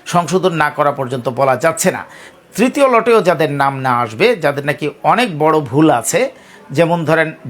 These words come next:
জন্ম তারিখ প্রায় পাঁচ বছর, দশ বছর ডিফারেন্স,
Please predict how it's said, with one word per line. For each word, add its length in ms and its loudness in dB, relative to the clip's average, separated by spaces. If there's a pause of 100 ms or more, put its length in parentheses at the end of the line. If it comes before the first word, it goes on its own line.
জন্ম 380 0
তারিখ 360 -2 (160)
প্রায় 260 2
পাঁচ 160 2
বছর, 300 -6
দশ 260 0
বছর 360 -4
ডিফারেন্স, 580 -6